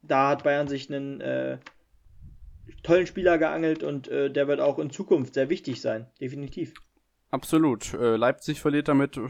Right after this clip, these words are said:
Speaker 2: eins der größten Innenverteidiger-Talente, was es weltweit im Moment gibt.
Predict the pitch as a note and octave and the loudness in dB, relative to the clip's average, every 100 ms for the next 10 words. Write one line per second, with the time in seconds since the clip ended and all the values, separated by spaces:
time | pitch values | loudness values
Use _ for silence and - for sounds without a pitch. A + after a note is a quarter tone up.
0 | - C3+ C3 C3+ A#2 C#3 C#3+ C#3+ D3 D3 | -4 -2 -2 -4 -4 -4 0 0 4 2
1 | D#3 C3 C#3 C3+ C3 B2+ C3 C3 C3+ C3 | 2 2 2 2 0 0 2 2 0 0
2 | A#2+ B2+ A#2 A#2+ A2+ A#2 A2 A2 G#2 G2+ | -2 -4 -2 0 0 0 -2 0 0 -2
3 | - F3 - | -4 -6 -6